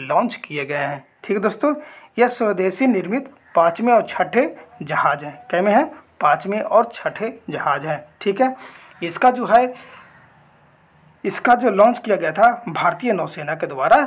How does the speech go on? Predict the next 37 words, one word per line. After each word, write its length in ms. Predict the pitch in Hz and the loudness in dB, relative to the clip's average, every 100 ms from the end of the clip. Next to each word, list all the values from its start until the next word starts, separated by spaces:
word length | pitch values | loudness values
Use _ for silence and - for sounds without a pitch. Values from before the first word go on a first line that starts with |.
| - - 151 | -2 -14 -4
लॉन्च 260 | 147 147 | -4 -4
किया 220 | - 139 | -6 -4
गया 180 | 139 135 | -2 -4
था। 180 | 139 156 - | -4 -10 -6
ठीक 160 | - 233 | -2 2
है, 100 | 302 302 - _ | 2 0 -14 _
चलते 280 | - 185 220 | 2 2 4
हैं 100 | 269 | 2
अगले 220 | 202 202 233 | 2 0 2
प्रश्न 320 | 208 208 196 | 2 2 -4
की 60 | |
तरफ। 240 | - 220 - | -2 -2 -2
अगला 280 | 165 180 196 | -4 -2 -2
प्रश्न 320 | 202 190 196 | -2 -6 -8
क्या 200 | - 147 | -8 -8
बोल 160 | 135 139 | -8 -6
रहा 120 | 170 | -6
है 120 | 233 - - - | -6 -12 -20 -6
कि 80 | 196 | -4
हाल 300 | - 190 220 | 2 4 4
ही 100 | 285 | 4
में 300 | 226 190 262 - - - - - - - - | -2 -4 -4 -8 -20 -20 -20 -20 -20 -20 -12
नए 320 | 160 170 240 269 - | -4 4 4 4 2
केंद्रीय 580 | 233 240 214 226 262 269 269 - 160 | 2 2 2 2 2 2 -4 -14 -14
गृह 400 | 147 - 254 262 | -8 0 2 2
सचिव 480 | 226 196 - 254 254 | -2 -6 -2 -2 -2
के 100 | 175 | -6
रूप 220 | 160 151 190 | -6 -6 -4
में 160 | 233 269 - _ | -4 -4 -12 _
किसने 340 | 196 190 233 - | -6 -2 -2 0
शपथ 460 | - 180 208 - | -2 0 -2 -4
ग्रहण, 480 | 160 151 180 277 - - - - _ _ _ - | -6 -4 -6 -6 -14 -16 -18 -20 _ _ _ -8
किसने 340 | 185 185 220 240 240 | -6 0 0 0 2
पदभार 380 | 180 170 202 220 156 | 0 4 2 2 -4
ग्रहण 360 | 156 156 233 254 _ _ | -10 -4 -6 -6 _ _
किया 240 | 156 147 139 | -14 -10 -6
है? 200 | 147 | -4